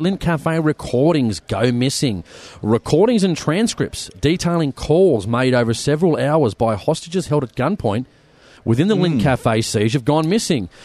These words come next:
Speaker 1: with a senior New South Wales police negotiator unable to explain what happened to them, an inquest, inquest has heard. The failure ma-, to maintain these records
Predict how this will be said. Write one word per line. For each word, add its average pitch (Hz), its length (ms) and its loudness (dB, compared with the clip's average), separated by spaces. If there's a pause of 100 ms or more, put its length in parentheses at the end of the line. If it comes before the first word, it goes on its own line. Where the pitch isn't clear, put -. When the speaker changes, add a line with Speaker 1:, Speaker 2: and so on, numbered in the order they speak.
(140)
Speaker 1:
with 120 140 0
a 120 60 2
senior 185 340 0
New 151 180 2
South 131 320 -2
Wales 123 200 0
police 131 320 -2
negotiator 127 880 0
unable 175 440 0
to 131 80 2
explain 117 460 -2
what 143 140 0
happened 185 320 -2
to 165 180 2
them, 117 180 0
an 110 100 -4
inquest, 113 580 -2
inquest 123 360 -4
has 101 140 -10
heard. 101 220 2 (720)
The 113 80 -2
failure 180 380 -2
ma-, 143 120 -2
to - 120 -4
maintain 131 400 -2
these 110 180 -2
records 131 460 0